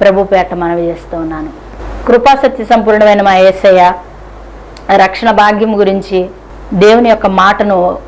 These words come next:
పట్టుకోవాల్సినటువంటి విధానం గురించి, జ్ఞానంతో ఎలా మెలగాలి అనే విషయాల గురించి, నోవాహు వాడ యేసు క్రీస్తు వారి యొక్క రక్షణ బాప్తిసముకు సాదృశ్యముగా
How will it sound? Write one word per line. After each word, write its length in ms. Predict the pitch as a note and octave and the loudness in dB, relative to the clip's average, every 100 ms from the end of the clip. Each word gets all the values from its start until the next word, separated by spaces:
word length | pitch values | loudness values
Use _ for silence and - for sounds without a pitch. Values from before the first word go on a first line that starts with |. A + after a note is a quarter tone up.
| - | -2
పట్టుకోవాల్సినటువంటి 920 | F#3+ - G#3+ G3+ F#3+ F#3+ F3+ F3+ E3+ | -2 -2 0 2 0 -4 -6 -4 -2
విధానం 480 | E3 F3 F#3+ F#3+ F3 | -2 0 0 0 0
గురించి, 380 | E3+ E3 D#3 E3 D#3+ - - | 0 -2 -4 -10 -12 -16 -10
జ్ఞానంతో 640 | F#3 F#3 F#3+ G#3+ A#3 A#3 A3+ F3+ | -4 0 2 2 0 0 2 4
ఎలా 140 | F#3 | 2
మెలగాలి 540 | F#3 E3+ F3 F#3 F#3 E3 | 2 0 2 2 2 0
అనే 180 | F#3 F3 E3 | -2 -2 -2
విషయాల 280 | - E3+ E3 | 0 0 2
గురించి, 360 | E3 E3+ D#3 F3+ F#3+ - - - - - - - - - - - G3+ | 0 -2 -4 -8 -10 -14 -20 -20 -16 -16 -16 -20 -20 -20 -20 -10 0
నోవాహు 440 | G#3 A#3+ B3 A#3+ | 4 6 4 4
వాడ 280 | G#3+ G#3 G#3 G#3 G#3+ - - - - - - - - C4 G#3 | 4 4 4 2 2 -4 -20 -20 -20 -20 -20 -20 -20 -8 0
యేసు 340 | G3+ A3+ A3+ A#3+ A#3 | 2 2 2 -2 2
క్రీస్తు 340 | A3+ A#3+ - A#3+ | 2 2 2 4
వారి 260 | G#3+ G3+ | 4 4
యొక్క 220 | F#3+ F3+ F#3 | 2 2 0
రక్షణ 360 | F3+ - G#3+ | 0 -2 -4
బాప్తిసముకు 800 | F#3+ F#3 F#3 - G#3 G#3 G3 F#3 | 0 0 0 -6 -6 -6 -6 -4
సాదృశ్యముగా 800 | F3+ F3+ F#3 G3+ G#3 G3 F#3 | -2 0 2 0 -2 -2 0